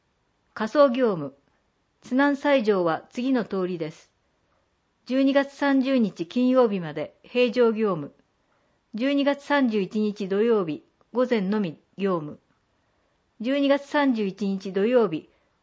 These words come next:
午後から一月二日月曜日休業。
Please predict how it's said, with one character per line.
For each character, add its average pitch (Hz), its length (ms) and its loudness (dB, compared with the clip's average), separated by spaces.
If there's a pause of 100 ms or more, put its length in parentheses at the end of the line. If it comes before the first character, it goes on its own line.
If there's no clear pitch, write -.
午 269 120 -2
後 254 120 2
か 180 140 -2
ら 151 180 -6 (280)
一 208 180 -6
月 269 300 0
二 - 160 -16
日 240 120 2
月 214 300 -2
曜 233 220 4
日 - 160 -8 (160)
休 214 240 0
業。 180 340 -4